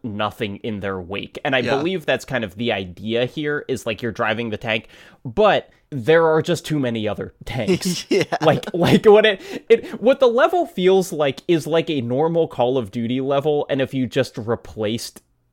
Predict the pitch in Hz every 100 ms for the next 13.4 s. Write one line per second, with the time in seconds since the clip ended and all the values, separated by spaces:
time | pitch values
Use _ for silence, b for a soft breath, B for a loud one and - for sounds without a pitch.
0 | - 123 98 110 104 113 113 131 - 127
1 | 127 135 139 135 135 139 110 - 107 107
2 | 147 - 147 170 156 226 - 214 220 156
3 | 135 139 147 139 127 131 113 - 110 120
4 | - - 131 - 120 117 - - 104 113
5 | 135 110 110 - 139 156 156 - 117 104
6 | b b b _ - 147 147 160 139 135
7 | 123 131 123 - - 110 113 120 120 120
8 | 127 107 110 - - 117 113 110 113 -
9 | 127 - - 101 107 - 117 110 - 127
10 | 107 113 - 147 139 139 - 127 120 113
11 | 131 127 127 - - - 113 113 117 113
12 | - 113 110 113 110 113 113 120 107 -
13 | 127 113 110